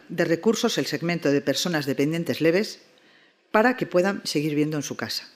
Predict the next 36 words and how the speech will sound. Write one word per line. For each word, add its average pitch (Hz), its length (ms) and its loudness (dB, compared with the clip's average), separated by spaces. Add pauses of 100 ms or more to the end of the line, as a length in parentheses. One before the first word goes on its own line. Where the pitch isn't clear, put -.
(600)
y 202 80 2
destinar 160 600 0 (100)
la 156 180 0
red 185 160 2
resi-, 175 360 -2
la 143 160 0
red 185 180 0 (100)
residencial 165 760 0 (520)
únicamente 190 600 4
para 143 200 0
los 135 180 0
grandes 165 260 2
dependientes, 147 680 0 (320)
lo 160 200 2
que 151 100 0
permitiría, 147 600 0
a 135 100 -4
su - 160 -6
vez, 175 280 2 (600)
ir 190 160 0
dando 156 240 2
salida 147 540 -2
a 135 80 -6
las 131 120 -4
listas 147 280 -2
de 131 60 -12
espera 143 500 -2
y 147 100 -10
pensar 156 500 -2 (600)
en 147 80 -2
ese 180 200 2
momento 147 580 0 (360)
en 139 140 -2
centros 175 320 0
más 147 180 -2
pequeños 131 640 -2